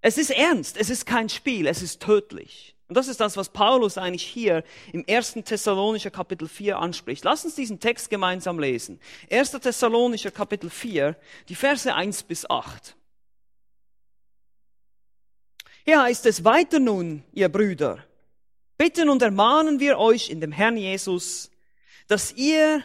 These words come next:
in dem noch mehr zunimmt, was ihr von uns empfangen habt, nämlich wie ihr wandeln und Gott gefallen sollt. Denn ihr wisst, welche Gebote wir euch gegeben haben im Auftrag des Herrn Jesus.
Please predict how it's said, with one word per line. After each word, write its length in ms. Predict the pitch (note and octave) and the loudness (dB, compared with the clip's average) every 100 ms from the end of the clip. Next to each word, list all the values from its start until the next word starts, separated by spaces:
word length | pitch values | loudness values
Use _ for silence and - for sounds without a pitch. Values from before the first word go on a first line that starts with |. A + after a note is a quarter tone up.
| - | -6
in 180 | E3+ F3 | -4 2
dem 260 | A#3 D#4 | 2 4
noch 200 | C#4 - | 2 0
mehr 160 | A3 G3+ | -2 -4
zunimmt, 840 | - C#4 C4 E3+ F3+ - - - _ _ - _ - | -2 0 2 0 -4 -10 -16 -18 _ _ -20 _ 2
was 260 | A3+ C4+ | 2 2
ihr 140 | B3 B3+ | -2 -2
von 180 | A#3+ A#3 | 2 2
uns 220 | B3 B3 | 2 0
empfangen 480 | A#3 B3 G#3+ D#3 C#3+ | 0 0 0 -2 -4
habt, 520 | G2 - - - _ _ _ _ | -8 -8 -16 -16 _ _ _ _
nämlich 420 | G3 B3+ D4+ C4+ A3 | 2 2 4 0 -4
wie 120 | F#3 | -4
ihr 140 | E3+ | 4
wandeln 440 | E3 G3+ A#3 A#3 A3 | 6 6 2 -2 -2
und 180 | G3 | -2
Gott 220 | G3 G3 - | 0 -2 -4
gefallen 460 | D#3+ D3 D3 D3+ | -2 0 2 -2
sollt. 500 | - - - - - _ _ _ _ _ _ _ _ - | -4 -8 -10 -18 -20 _ _ _ _ _ _ _ _ 6
Denn 140 | G#3 | 6
ihr 180 | G#3 F#3+ | 8 4
wisst, 520 | D#4+ E4 - - - _ - | 4 2 -4 -10 -16 _ 4
welche 320 | A3+ C4+ C4+ | 4 4 -2
Gebote 600 | G#3 G3 A#3 D#4 D4 A#3+ | 0 4 4 4 2 2
wir 220 | A#3+ A#3+ | 2 2
euch 260 | A3 A#3+ - | 4 2 0
gegeben 480 | A3 G3 B3+ A#3 D#3 | 0 2 2 0 -2
haben 360 | C#3+ D#3+ G3 | 0 0 -4
im 120 | E3+ | -6
Auftrag 600 | - G3+ C4+ - A3 G#3 | 0 2 2 -2 -4 -4
des 180 | G3 - | -6 -6
Herrn 140 | G3+ G3 | -6 -4
Jesus. 720 | D#3 C#3 E3+ D3 - - | -4 -4 -8 -8 -14 -16